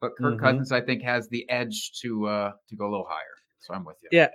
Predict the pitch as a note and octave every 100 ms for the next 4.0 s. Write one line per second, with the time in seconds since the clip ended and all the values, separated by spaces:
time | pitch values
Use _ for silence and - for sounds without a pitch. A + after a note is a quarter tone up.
0 | - G3 G#3 C#3+ D#3+ D#3+ E3 - A#2+ A#2
1 | - A2 G#2+ G2+ G2+ - - - A2 G2
2 | C3 D#3 C#3 D3 B2+ - B2 A2 G#2 G#2
3 | G#2 - G2+ F#2+ G#2+ - C3+ C3+ C3+ C3